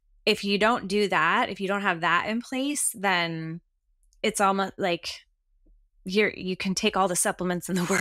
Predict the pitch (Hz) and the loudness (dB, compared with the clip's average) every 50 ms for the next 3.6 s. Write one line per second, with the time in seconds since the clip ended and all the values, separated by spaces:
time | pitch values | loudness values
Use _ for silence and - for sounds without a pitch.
0 | 196 185 - - 226 - 214 220 190 208 - - 226 202 185 196 180 180 180 170 | 2 2 4 2 2 2 2 0 0 -2 0 0 0 0 0 -2 0 2 4 4
1 | 170 170 - - - 190 190 190 190 190 190 190 180 180 175 170 170 175 170 180 | 4 2 0 -2 -2 -2 0 0 0 2 0 0 0 0 0 0 -2 -2 -2 0
2 | 185 180 165 165 - 190 190 185 - 202 185 - - - - 185 180 - - - | 0 -2 -2 -4 -2 -2 0 0 0 -2 -2 -2 -2 2 2 2 2 0 -2 -4
3 | 202 175 180 185 185 175 175 170 165 165 - | -4 -2 0 0 0 0 0 0 0 -2 -4